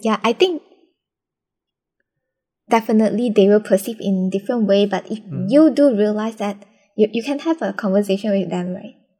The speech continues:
Speaker 2: Yeah, yeah.
Speaker 1: You don't try to o-, just avoid it and just let it be. Then your relationship, <laughs> what, what do you expect from that relationship then?
Speaker 2: Yeah, that's true. I mean,
Speaker 1: But
Speaker 2: I mean,
Speaker 1: actually, I
Speaker 2: that's,
Speaker 1: can
Speaker 2: that's
Speaker 1: share
Speaker 2: one of the
Speaker 1: one.
Speaker 2: main thing I'm
Speaker 1: Hmm?
Speaker 2: trying to work on, lah. I think com-, communication is a really important thing, no matter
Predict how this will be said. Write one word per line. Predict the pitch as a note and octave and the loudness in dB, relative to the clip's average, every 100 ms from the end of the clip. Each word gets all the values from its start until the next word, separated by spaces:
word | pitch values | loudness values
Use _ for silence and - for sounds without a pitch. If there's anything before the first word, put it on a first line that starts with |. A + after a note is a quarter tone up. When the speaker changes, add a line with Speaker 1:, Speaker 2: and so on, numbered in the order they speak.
| _ _ | _ _
Speaker 2:
Yeah, | C3 A#2+ | -16 -16
yeah. | A#2+ A#2+ | -14 -4
Speaker 1:
You | A3 | -2
don't | A#3 B3 | -2 -6
try | - G#3+ | -6 -6
to | - | -4
o-, | - - | -8 -2
just | G#3+ G#3+ | 0 2
avoid | G3 F#3 G3 G3 | 2 4 2 4
it | G3 - | 2 2
and | F#3 F#3 | 0 0
just | G3+ | 0
let | F#3 F#3+ | -2 -4
it | F#3 | -6
be. | - - G#3 | -8 -8 -6
Then | F#3+ - _ - - - _ - | -8 -8 _ -20 -20 -20 _ 0
your | A3+ | 6
relationship, | A3 G3+ A3+ C#4+ C#4+ B3+ - - C#4 D4 - | 8 8 8 6 6 2 -2 -8 -6 -6 -12
<laughs> | - G4 E4+ | -16 -8 2
what, | D4 D#4 | 4 8
what | C#4+ | 8
do | A3 | 6
you | A3 | 4
expect | G#3 G#3 A3 | 2 0 0
from | G3 F#3 | 0 0
that | F#3+ | 2
relationship | F#3+ F3+ F#3 G#3+ G3+ G3+ G3 | 2 4 2 0 -2 -4 -8
then? | - - A3 _ _ _ C#3 | -10 -14 -14 _ _ _ -14
Speaker 2:
Yeah, | C3+ C3 | -12 -10
that's | C3 C3 | -10 -10
true. | - C#3+ | -8 -4
I | |
mean, | D3+ G#3+ | -2 4
Speaker 1:
But | A#3 | 6
Speaker 2:
I | A3 | 6
mean, | D#3 | 6
Speaker 1:
actually, | C#4+ | 6
I | F4+ | 6
Speaker 2:
that's, | C#4 | 4
Speaker 1:
can | A#3+ | 0
Speaker 2:
that's | G#3 A3+ | 2 2
Speaker 1:
share | A3 | 2
Speaker 2:
one | G#3+ | 2
of | G#3+ | 0
the | A2+ | -2
Speaker 1:
one. | |
Speaker 2:
main | A2+ B2 | -4 -4
thing | C#3+ | -4
I'm | A#2+ - | -2 -2
Speaker 1:
Hmm? | |
Speaker 2:
trying | - B2 | -2 -4
to | G#2 | -2
work | A2 - | -4 -2
on, | A2 A2 | -6 -6
lah. | G#2 | -10
I | A2+ | -10
think | - A#2+ A#2+ - - _ | -10 -10 -12 -20 -20 _
com-, | - B2+ A#2+ _ _ _ _ - | -6 -6 -6 _ _ _ _ -8
communication | - A2 A2+ A#2+ C3+ D3+ D#3+ | -4 -2 -2 -2 -2 -2 -2
is | A#2+ | -2
a | G#2 | -4
really | G#2 A2 | -4 -4
important | A2 - G#2+ A#2 A#2 | -6 -6 -8 -6 -4
thing, | D3 | -4
no | A#2+ | -4
matter | G#2 G#2 | -4 -4